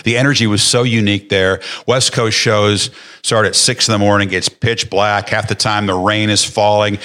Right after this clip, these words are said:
You can't even see the crowd. I used to joke, you, you can't see 'em,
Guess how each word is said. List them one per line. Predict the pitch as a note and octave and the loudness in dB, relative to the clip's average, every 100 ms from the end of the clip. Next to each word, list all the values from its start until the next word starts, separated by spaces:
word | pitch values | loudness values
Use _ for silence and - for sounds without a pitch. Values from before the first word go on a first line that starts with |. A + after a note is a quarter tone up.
| - - | -12 -10
You | |
can't | - E3 | -4 -2
even | G2+ F#2 | -2 -2
see | - D3 | 0 0
the | C3+ | -2
crowd. | - A#2 A2+ F#2 F#2 G#2+ - _ _ | -4 -2 0 2 0 -4 -12 _ _
I | G#2 | -4
used | A#2 - | -2 -2
to | |
joke, | F2+ A2 A2 - | -2 -2 -2 -2
you, | F#2+ - _ _ G2+ | -6 -8 _ _ -12
you | |
can't | - B2 A2 | -4 -4 -2
see | - - D3+ D#3 | 0 2 2 2
'em, | C3 B2 A#2 | 2 0 -2